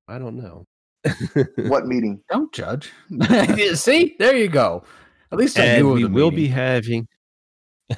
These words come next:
Speaker 2: Motherfucker, I
Speaker 1: we
Speaker 2: was
Speaker 1: will be
Speaker 2: there.
Speaker 1: having a, uh,
Speaker 3: <laughs>
Speaker 1: I'm gonna do this as a, as an open community thing, 'cause I know there's a few people interested in this, uh, a Reapercast podcast meeting,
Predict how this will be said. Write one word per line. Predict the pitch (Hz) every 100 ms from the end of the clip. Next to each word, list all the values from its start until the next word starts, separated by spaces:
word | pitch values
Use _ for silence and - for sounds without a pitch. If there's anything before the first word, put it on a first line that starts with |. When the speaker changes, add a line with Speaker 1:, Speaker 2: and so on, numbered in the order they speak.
| -
Speaker 2:
Motherfucker, | 135 156 143 - 139 135
I | - 135
Speaker 1:
we |
Speaker 2:
was | 110
Speaker 1:
will | 160
be | 165
Speaker 2:
there. | 143
Speaker 1:
having | 123 113 113 113
a, | 101 98 92
uh, | 90 85 85 -
Speaker 3:
<laughs> | 349 339 311 320 302 _ _ _ _ -
Speaker 1:
I'm | 139
gonna | 196
do | 175
this | 151 156 -
as | 123
a, | 127 120
as | 110
an | 107
open | 123 123 117
community | - 113 113 95
thing, | - 73 82
'cause | 85 90
I |
know | 107
there's | 98 90
a |
few | - 110
people | 110 - 98 -
interested | 110 - 78 - 78
in | 80
this, | 87 _ - _ -
uh, | 87 85
a | 98
Reapercast | 101 107 90 - 80 76 - _
podcast | - 104 104 - 107 104 -
meeting, | 98 95 98 101